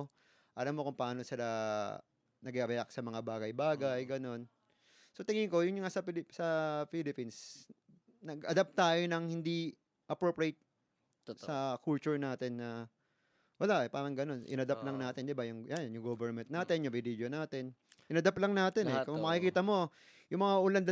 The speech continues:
Speaker 1: na bansa, may sarili silang religion. Tapos
Speaker 2: Mm.
Speaker 1: yung government nila, swak talaga sa ano nila,
Speaker 2: Mm.
Speaker 1: sa lifestyle nila.
Speaker 2: Tsaka ano rin kasi eh, kumbaga, yung mga, yung mga sumakop sa atin, hindi lang naman nila tayo basta sinakop para turuan eh.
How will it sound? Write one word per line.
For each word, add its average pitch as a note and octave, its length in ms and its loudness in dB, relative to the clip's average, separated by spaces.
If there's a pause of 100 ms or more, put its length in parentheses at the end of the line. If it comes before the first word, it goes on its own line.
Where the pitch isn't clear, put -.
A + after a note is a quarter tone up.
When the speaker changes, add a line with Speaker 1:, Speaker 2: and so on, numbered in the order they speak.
(100)
Speaker 1:
na E3 160 0
bansa, D#3 480 4
may F3+ 80 0
sarili G3 320 0
silang G3 400 -2
religion. F3 480 0
Tapos D#3+ 440 -6
Speaker 2:
Mm. - 40 -10
Speaker 1:
yung F3+ 140 -8 (420)
government E3+ 400 0
nila, E3+ 160 -2
swak E3+ 320 -2
talaga D#3+ 240 2
sa D#3 320 -2
ano D3+ 80 -4
nila, C#3 240 -4 (240)
Speaker 2:
Mm. A#2+ 240 -16
Speaker 1:
sa D3 80 -6
lifestyle D3 400 0
nila. C3 240 -4 (640)
Speaker 2:
Tsaka G#3+ 560 12
ano G#3 80 6
rin G#3 160 6
kasi G#3 160 6
eh, E3+ 240 8
kumbaga, E3+ 400 8
yung D#3 160 6
mga, E3+ 280 4 (680)
yung D#3+ 160 -2
mga F3+ 160 0
sumakop G3+ 400 2
sa D3+ 240 2
atin, B2 160 -6
hindi D3+ 240 0
lang E3+ 160 4
naman E3 160 2
nila D#3+ 240 0
tayo D3+ 160 6
basta C#3+ 240 -4
sinakop D3 480 0
para A#2+ 240 0
turuan C3 480 -6
eh. - 20 -20